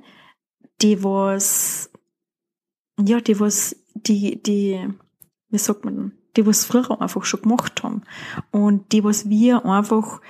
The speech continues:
mit der Zeit, mit unserer modernen Technologie, ähm, vergessen haben, die was in Vergessenheit geraten sind. Und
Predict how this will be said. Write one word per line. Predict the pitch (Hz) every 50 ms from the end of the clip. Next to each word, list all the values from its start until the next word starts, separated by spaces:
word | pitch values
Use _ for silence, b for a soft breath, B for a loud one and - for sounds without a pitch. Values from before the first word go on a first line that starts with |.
| B B B B B
mit | 220 214 214
der | 220 202
Zeit, | - - 208 180 190 208 226 233 233
mit | 233 240 220
unserer | - 226 220 - 226 220
modernen | 220 214 214 208 - 190 190 208 226 220 214
Technologie, | - 208 208 - - 202 202 202 196 202 196 - - 240 233 208 208 254 285 - _ b b b b b b b _ -
ähm, | 208 202 202 202 196 196
vergessen | 196 - 214 - 220 220 214 - - 190 185 185
haben, | 185 185 180
die | 190 185
was | 185 196 202 -
in | 220 208
Vergessenheit | - - - 208 202 190 - - 196 185 180 - -
geraten | - 190 185 185 - - - - 190
sind. | 185 - 208 214 208 - - _ _ _ _ _ _ _ _ _ _ _ _ _ _ _ _ _ - B B B B B B B B B B B B
Und | - 233 220 220 214 220 214 214 214 214 214 214 208 - -